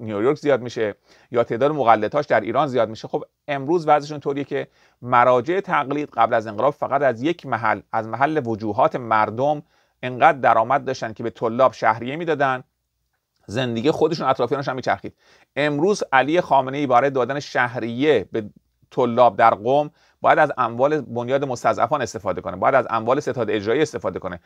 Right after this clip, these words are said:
باید از پولهای ناحقی که از دولت می‌گیره، از سهمی که از فروش ایران خودرو از مخابرات می‌گیرن استفاده کنه. این معنیش اینه که این حرفا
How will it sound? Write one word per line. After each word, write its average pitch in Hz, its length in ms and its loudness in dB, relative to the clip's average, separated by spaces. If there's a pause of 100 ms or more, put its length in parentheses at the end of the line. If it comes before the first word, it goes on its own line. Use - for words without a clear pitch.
(200)
باید 139 160 4
از 160 160 0
پولهای 135 360 0
ناحقی 139 460 2
که 143 120 2
از 127 120 4
دولت 117 340 2
می‌گیره، 110 300 -2
از - 120 -4
سهمی 160 460 -4
که 147 120 -2
از 139 160 2
فروش 147 320 -4
ایران 135 220 -2
خودرو 120 340 0
از 120 220 4
مخابرات 117 420 0
می‌گیرن 120 220 -4
استفاده 98 320 -6
کنه. 87 200 -12 (440)
این 208 160 -6
معنیش 160 300 0
اینه 185 100 -6
که - 100 -14
این 175 100 -8
حرفا 131 500 0